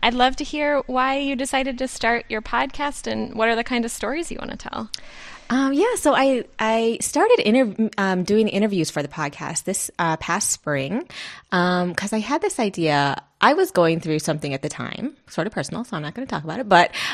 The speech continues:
Speaker 2: what ended up happening is I was listening to a lot of podcasts, a lot of inspirational podcasts, and a lot of, um, sort of, uh, self-improvement podcasts. And I was so struck, and it reali-, and I realized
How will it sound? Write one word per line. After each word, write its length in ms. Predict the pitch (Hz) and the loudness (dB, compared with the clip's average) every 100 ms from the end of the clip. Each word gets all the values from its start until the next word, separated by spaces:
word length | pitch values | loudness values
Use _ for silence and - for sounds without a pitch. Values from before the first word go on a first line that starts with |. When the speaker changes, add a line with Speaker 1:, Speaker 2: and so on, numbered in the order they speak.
| - | 2
Speaker 2:
what 320 | 190 - - | 4 4 0
ended 180 | 214 202 | 2 4
up 80 | 185 | 4
happening 320 | 214 370 262 | 4 2 2
is 80 | 185 - | 0 0
I 220 | 190 302 | 4 4
was 340 | 247 156 135 | 6 4 4
listening 400 | 143 151 143 - - | 0 -4 -6 -12 -10
to 140 | 156 | -6
a 40 | 120 | -4
lot 300 | 131 120 - | -2 -2 -4
of 80 | - | -10
podcasts, 640 | - - 151 - - - | -12 -8 -10 -10 -14 -10
a 60 | 156 | -4
lot 240 | 147 139 | 0 2
of 100 | 170 | 2
inspirational 580 | 214 214 208 180 160 156 | 0 -2 0 0 0 -6
podcasts, 680 | 143 135 131 143 127 139 - | -4 -4 -4 -4 -2 -4 -6
and 100 | 147 | -6
a 60 | 135 | -2
lot 180 | 127 | -2
of, 160 | 131 - - | -4 -6 -8
um, 380 | 143 139 135 120 | -6 -4 -6 -8
sort 220 | - - 135 | -6 -4 -4
of, 200 | 127 - - - - - | -4 -8 -20 -20 -20 -8
uh, 160 | 147 131 | -2 -2
self-improvement 760 | 143 139 135 139 139 170 185 - _ _ _ _ - - - | 0 -2 -4 -6 -6 -4 -6 -8 _ _ _ _ -8 -8 -4
podcasts. 420 | - 180 202 208 | -4 -2 -2 -2
And 100 | 175 | 0
I 120 | 165 | 0
was 160 | 170 - | 0 0
so 580 | - 185 202 247 269 - _ _ - | 0 2 2 2 0 -4 _ _ 0
struck, 560 | - - - 160 147 | 0 0 2 2 2
and 80 | 170 | -4
it 100 | 165 | -6
reali-, 300 | 160 170 165 - | -2 0 0 0
and 120 | 165 | -2
I 80 | 160 | 0
realized 560 | 165 180 185 175 - | 0 0 0 -2 -6